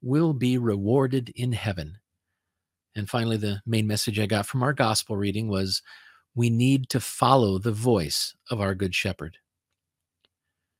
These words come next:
Just like the apostles and the early disciples, we are called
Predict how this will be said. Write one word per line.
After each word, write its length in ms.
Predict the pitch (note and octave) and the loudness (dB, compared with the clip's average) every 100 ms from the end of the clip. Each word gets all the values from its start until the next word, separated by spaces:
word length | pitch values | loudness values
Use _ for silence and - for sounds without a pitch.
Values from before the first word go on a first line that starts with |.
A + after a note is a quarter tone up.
| _ _ _ - - | _ _ _ -20 -4
Just 200 | C3+ - | 0 2
like 120 | E3+ | 4
the 80 | E3 | 4
apostles 760 | D3 - C#3 C#3+ D#3 C3+ B2 - | 2 4 4 4 2 2 0 -2
and 120 | A#2+ | -4
the 80 | G#2+ | -2
early 220 | A#2 C3 | 0 0
disciples, 560 | C3 B2 A2+ G#2 G#2+ - - - | 0 -2 -2 -2 -6 -8 -14 -6
we 240 | B2 D3+ | -2 0
are 120 | D#3+ | 0
called 640 | D#3+ - C3 G#2+ G2 F#2+ | 0 2 2 2 -2 -6